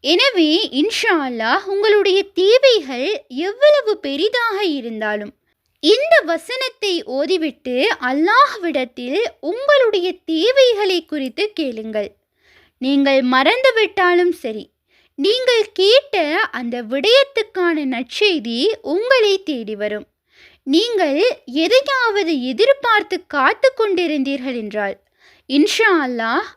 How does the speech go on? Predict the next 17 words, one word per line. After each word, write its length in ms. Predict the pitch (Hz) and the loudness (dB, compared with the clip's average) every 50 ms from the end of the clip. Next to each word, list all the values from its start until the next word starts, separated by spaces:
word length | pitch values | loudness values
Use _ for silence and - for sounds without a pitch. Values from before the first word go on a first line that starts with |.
| _ - - | _ -4 -2
அல்லாஹ்விடமிருந்து 1120 | 269 294 330 392 453 494 554 571 480 466 415 403 349 359 320 269 277 269 247 240 233 233 285 453 - - | 0 2 2 4 4 4 4 2 0 -2 -4 -2 -2 -2 -2 -4 -4 -6 -8 -10 -8 -6 -6 -6 -6 -6
பதிலை 460 | 320 285 262 254 370 440 453 427 415 | -8 -6 -2 0 0 2 2 2 0
எதிர்பார்க்கலாம். 920 | 427 330 226 - 240 226 - - 220 220 214 - - 220 220 214 220 220 - _ _ _ _ _ _ - | 0 -4 -6 -8 -12 -12 -10 -10 -8 -8 -8 -8 -6 -6 -6 -6 -6 -10 -14 _ _ _ _ _ _ -2
இன்ஷா 380 | 285 359 480 554 - - 539 554 466 392 | 0 0 0 0 0 2 4 6 6 6
அல்லாஹ் 520 | 339 294 269 254 240 233 240 277 403 403 | 4 2 0 -2 -2 0 0 0 0 0
இந்த 240 | 370 320 262 247 262 | -2 -4 -4 -4 -4
மகத்தான 720 | 247 254 269 294 294 370 494 - - 539 508 508 494 440 392 | -2 -2 -2 -2 -2 -4 -6 -2 0 2 4 4 4 2 0
வசனத்தை 920 | 302 320 277 - - 453 480 440 392 302 - - 247 240 262 440 605 _ _ _ _ _ _ | -2 -2 -4 -4 -2 -2 -2 -2 -2 -4 -6 -6 -6 -4 -4 -6 -6 _ _ _ _ _ _
இன்றைய 600 | - 277 349 440 539 605 640 640 605 571 523 523 - | -2 0 0 0 2 4 6 6 6 6 4 2 0
தினம் 340 | 392 349 349 330 294 277 | -4 -4 -2 -2 -4 -4
பார்த்துவிட்டு 840 | - 294 285 277 311 415 508 - - 480 403 381 349 - - 320 285 | -6 -4 -2 0 0 0 0 0 -2 -2 -2 -2 -6 -6 -6 -8 -6
விட்டு 320 | 226 262 285 - - 466 480 | -6 -6 -6 -2 0 0 2
விடாதீர்கள். 640 | 453 392 294 254 233 233 208 214 202 208 208 220 190 190 _ _ _ _ _ _ _ _ _ _ - | 2 2 0 -2 -2 -4 -4 -6 -8 -6 -6 -8 -8 -8 _ _ _ _ _ _ _ _ _ _ -2
இன்ஷா 400 | 294 339 415 415 - - 440 392 339 285 | 0 0 0 0 2 2 4 4 2 2
அல்லாஹ் 420 | 262 240 233 226 220 233 294 392 403 | -2 -4 -4 -4 -2 -2 -2 -2 -4
உறங்குவதற்கு 840 | - 294 311 359 440 508 554 523 508 466 440 381 359 - _ - 285 | -4 -2 0 0 0 2 4 2 2 2 0 -4 -4 -8 _ -10 -8
முன் 220 | 247 226 214 202 | -8 -8 -10 -12